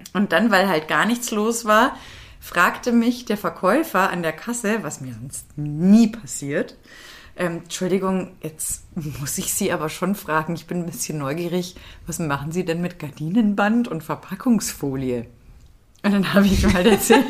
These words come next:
<laughs> ja, kuriose Zusammensetzung, hab ich gesagt, ich weiß, aber die, es ist für mich wegen der Vorhänge und eben K eins kann, äh, sehr gut malen, hat Bilder verkauft, wollen verschickt werden.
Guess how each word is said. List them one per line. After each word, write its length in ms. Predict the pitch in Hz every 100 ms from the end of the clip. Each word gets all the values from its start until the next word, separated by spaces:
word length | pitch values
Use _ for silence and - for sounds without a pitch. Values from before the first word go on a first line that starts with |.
| 415
<laughs> 180 | 415 -
ja, 140 | 240 254 - 302 226 - - 240 214 -
kuriose 460 | 254 254 254 226
Zusammensetzung, 600 | 208 202 233 285 269 269 254
hab 60 |
ich 60 | 247
gesagt, 280 | 240 233 233
ich 80 | 180
weiß, 300 | 165 180 240 - - -
aber 320 | - 208 202 - 220
die, 120 | 190 156
es 180 | 196
ist 160 | 233 -
für 120 | 233
mich 240 | 208 320 -
wegen 180 | 214 196
der 100 | 185
Vorhänge 560 | 185 185 226 254 254
und 280 | - 240 254
eben 480 | - 240 247 240 240
K 240 | 247 208
eins 440 | 190 190 240 247 - - - _
kann, 320 | 247 233 226
äh, 220 | 69 202
sehr 140 | 214 240
gut 140 | 233
malen, 340 | 220 208 247
hat 140 | 240 214
Bilder 220 | 240 240
verkauft, 480 | 226 220 226 220 220
wollen 180 | 208 202
verschickt 420 | 208 - 208 -
werden. 360 | 139 127 123